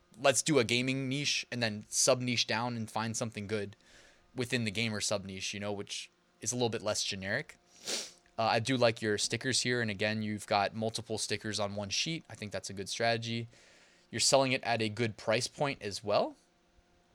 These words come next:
Twenty-five dollars for a sticker. Damn. I wonder what your profit mar-, mar-,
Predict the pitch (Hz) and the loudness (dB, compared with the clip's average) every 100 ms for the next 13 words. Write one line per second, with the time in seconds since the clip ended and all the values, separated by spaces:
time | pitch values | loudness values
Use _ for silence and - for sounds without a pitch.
0 | _ _ _ _ _ _ _ _ _ _ | _ _ _ _ _ _ _ _ _ _
1 | - 147 123 120 92 101 113 - 95 - | -6 -4 2 2 4 2 0 -2 -4 -4
2 | - 120 80 101 123 101 104 _ _ _ | -4 -6 -4 0 0 -2 -14 _ _ _
3 | _ _ _ _ _ _ _ _ _ _ | _ _ _ _ _ _ _ _ _ _
4 | _ _ _ _ _ _ _ _ _ _ | _ _ _ _ _ _ _ _ _ _
5 | _ _ _ _ _ _ _ _ _ _ | _ _ _ _ _ _ _ _ _ _
6 | 107 165 175 143 127 101 - 113 123 67 | -2 0 0 0 0 -4 -4 -6 -6 -12
7 | 73 65 _ - _ _ 113 95 92 90 | -12 -14 _ -20 _ _ -16 -14 -12 -10
8 | 95 92 95 | -6 -6 -6